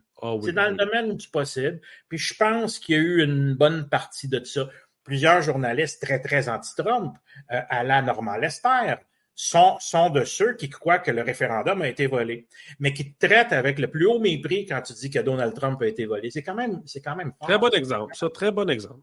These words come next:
Speaker 1: Très, très bon
Speaker 2: C'est,
Speaker 1: exemple.
Speaker 2: c'est
Speaker 1: Les mêmes gens, les mêmes gens qui croient que le référendum de quatre-vingt-quinze a été volé sont pas prêts à,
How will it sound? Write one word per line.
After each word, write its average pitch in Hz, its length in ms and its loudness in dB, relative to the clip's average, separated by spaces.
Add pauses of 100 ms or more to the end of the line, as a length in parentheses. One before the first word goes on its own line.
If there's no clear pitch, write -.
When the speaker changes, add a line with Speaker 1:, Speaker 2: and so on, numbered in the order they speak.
Speaker 1:
Très, - 180 -10
très 170 140 -2
bon 127 180 0
Speaker 2:
C'est, 143 100 2
Speaker 1:
exemple. 139 280 2 (160)
Speaker 2:
c'est - 180 -2
Speaker 1:
Les 156 80 10
mêmes 202 160 8
gens, 240 280 8
les 175 100 6
mêmes 190 160 4
gens 214 160 2
qui 190 160 -8
croient 196 240 0
que 196 100 -6
le 156 60 0
référendum 143 460 0
de 147 60 0
quatre-vingt-quinze 127 580 -2
a - 20 4
été 123 160 -2
volé 120 240 0
sont 151 180 -2
pas - 140 2
prêts 185 240 0
à, 131 240 2